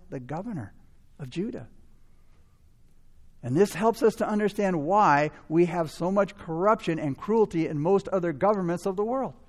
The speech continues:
Because there is a lack of the fear of God in the rulers. And when the fear of God is present, rulers will, uh, uh, w-, I'm sorry, where the fear of God is present, rulers will be considerate.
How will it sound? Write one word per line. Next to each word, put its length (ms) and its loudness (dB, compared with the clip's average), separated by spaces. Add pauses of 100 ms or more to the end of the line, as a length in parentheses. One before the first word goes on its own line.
(1000)
Because 340 4
there 180 4
is 120 2
a 60 2
lack 440 4
of 160 -12
the 80 -4
fear 340 2
of 160 2
God 440 0
in 120 -2
the 80 -2
rulers. 560 -8 (2250)
And 180 8
when 140 8
the 100 6
fear 300 2
of 160 2
God 240 8
is 120 4
present, 580 0
rulers 440 4
will, 260 0
uh, 60 -4
uh, 460 -2
w-, 360 -8
I'm 180 -4
sorry, 260 2
where 360 6
the 120 4
fear 260 0
of 140 -2
God 260 4
is 140 -4
present, 440 -4 (160)
rulers 380 4
will 280 -2
be 140 -4
considerate. 680 -6